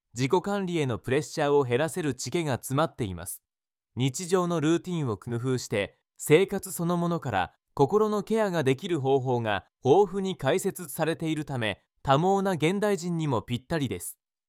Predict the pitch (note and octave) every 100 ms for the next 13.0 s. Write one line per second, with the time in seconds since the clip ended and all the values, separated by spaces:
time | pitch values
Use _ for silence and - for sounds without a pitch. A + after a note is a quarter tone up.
0 | _ - - E3 F3+ C#3+ A2 G2 - _
1 | _ B2 F3+ A3 G#3+ G3 G#3 G3 - D#3
2 | B2 F2+ B2 G3 - C3 G#2+ B2+ C3 B2+
3 | A2 G2 _ _ - C#3+ C3 F3+ - G#2+
4 | - _ _ C#3 C3 C#3 A2 - _ _
5 | - F#3 A3 - D3 C3 A2 F2 _ _
6 | - C#3+ G3 G#3+ F3+ D#3 D#3+ F3+ D#3 -
7 | F3 G#3+ G#3 G3+ G#3+ G3+ F#3 E3 D3 A2+
8 | A#2 E3+ E3+ D#3+ D#3+ D3+ B2+ G2 - _
9 | _ _ _ D#3+ F#3+ F3+ D#3 A#2+ F#2 E2+
10 | - _ _ A#2+ D#3 G#3 G3+ G3 G3 G3
11 | F3+ E3 D3 C3+ F#3 F3 D#3+ C3+ G2+ -
12 | B2+ - F#3+ E3 D3 A2 F#2+ - G2+